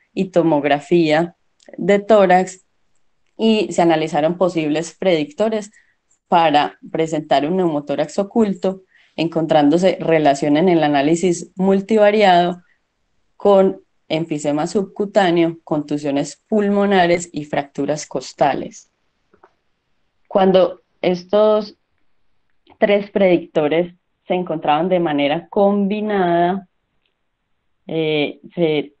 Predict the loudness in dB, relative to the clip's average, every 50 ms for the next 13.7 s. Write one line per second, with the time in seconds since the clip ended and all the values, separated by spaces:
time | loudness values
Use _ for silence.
0 | _ _ -2 0 0 2 2 0 0 0 0 0 0 -2 -2 -4 -6 -6 -4 -2
1 | -2 0 0 -2 -2 -2 0 -2 -2 -6 -8 _ _ _ _ _ _ _ _ _
2 | _ -4 -2 0 0 2 2 2 2 2 0 0 0 -2 -4 -6 -4 -4 -4 -4
3 | -4 -6 -6 -8 -8 -4 -2 -2 -2 -2 -2 -4 -4 -2 -2 -2 -2 -4 -4 -4
4 | -6 -8 -8 -8 -6 -6 -4 -2 -2 -2 -2 -4 -4 -6 -6 -6 -6 -4 -2 -2
5 | -2 -4 -4 -8 -10 -10 -10 _ _ _ _ _ _ -4 0 0 0 0 -2 -4
6 | -2 0 0 2 2 2 2 2 2 2 2 0 -2 -2 -6 -8 -6 -6 -8 -8
7 | -6 -4 -2 0 0 -2 -4 -4 -8 -8 -6 -4 -2 0 0 0 0 -2 -4 -8
8 | _ -20 -20 -20 _ _ _ _ _ _ _ _ _ -12 -12 -12 -8 -8 -8 -6
9 | -6 -6 -4 -2 -2 -2 -2 -2 -4 -6 -4 -4 -4 -4 -4 -4 -4 -6 -6 -8
10 | -6 -4 -2 -2 -2 -2 0 2 2 2 2 0 -2 -4 -6 -8 _ _ _ _
11 | -4 0 0 2 2 2 0 0 -2 -4 -8 -8 -8 -6 -6 -6 -6 -8 -6 -6
12 | -6 -6 -6 -8 -10 -10 -10 -8 -6 -4 -4 -4 -6 -8 _ -2 -2 -2 -2 -4
13 | -4 -2 -2 0 2 4 4 4 4 2 -2 -4 -6